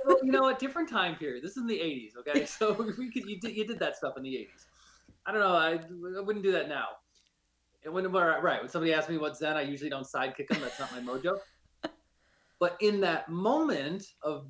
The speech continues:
Speaker 1: flying throughout the, you know, the, the dojo, and I, there was no past, there was no future. I was totally present.
Speaker 2: Mm.
Speaker 1: So it was a beautiful answer. And that's actually a, that there's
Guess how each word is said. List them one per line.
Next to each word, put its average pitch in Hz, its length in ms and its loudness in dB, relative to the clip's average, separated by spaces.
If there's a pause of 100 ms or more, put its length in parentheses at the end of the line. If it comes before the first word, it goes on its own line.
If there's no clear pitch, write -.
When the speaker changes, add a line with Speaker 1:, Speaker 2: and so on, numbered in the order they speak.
Speaker 1:
flying 170 560 2
throughout 156 440 2
the, 139 500 -4
you 151 100 -4
know, 127 520 -6
the, 135 80 -6
the - 120 -2
dojo, 143 540 2 (540)
and 139 260 0
I, - 960 -14
there 165 120 4
was 147 160 -4
no 165 160 2
past, 151 440 0
there 143 100 -4
was 135 120 -6
no 139 160 -4
future. 127 420 -8
I 107 60 -14
was 110 100 -14 (140)
totally 131 240 -4 (100)
present. - 220 -18 (320)
Speaker 2:
Mm. 202 480 0 (640)
Speaker 1:
So 135 480 0
it 147 60 0
was 151 140 2
a 160 120 -2 (160)
beautiful 165 400 2
answer. 156 320 0
And 127 80 -2
that's 170 160 2
actually 185 280 2
a, - 240 0
that 160 140 -4
there's 143 340 -2